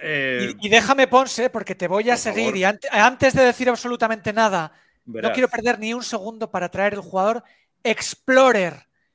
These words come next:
Speaker 2: el que nunca se cansa, el que tiene una autonomía de setecientos kilómetros
Speaker 1: Ya
Speaker 2: eléctrico.
Speaker 1: estamos vendiendo, ya, en el
Speaker 2: Claro,
Speaker 1: minuto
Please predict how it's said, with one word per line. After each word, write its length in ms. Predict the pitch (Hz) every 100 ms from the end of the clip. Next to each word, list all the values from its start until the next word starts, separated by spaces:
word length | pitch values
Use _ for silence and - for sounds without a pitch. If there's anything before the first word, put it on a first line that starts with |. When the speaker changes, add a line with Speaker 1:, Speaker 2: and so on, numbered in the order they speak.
| _
Speaker 2:
el 200 | - 196
que 120 | 196 208
nunca 320 | 233 233 233
se 160 | - 214
cansa, 360 | 220 220 -
el 60 | 208
que 100 | 208
tiene 160 | 214 226
una 80 |
autonomía 440 | 226 220 214 214 226
de 80 | 214
setecientos 680 | 220 214 - 226 214 226
kilómetros 500 | - 220 226 220 226
Speaker 1:
Ya 60 | 196
Speaker 2:
eléctrico. 340 | 233 240 277
Speaker 1:
estamos 200 | 277 311
vendiendo, 600 | 202 175 226 262 262 151 -
ya, 120 | 175
en 80 | -
el 40 | 175
Speaker 2:
Claro, 480 | 302 320 302 302 262
Speaker 1:
minuto 240 | 277 277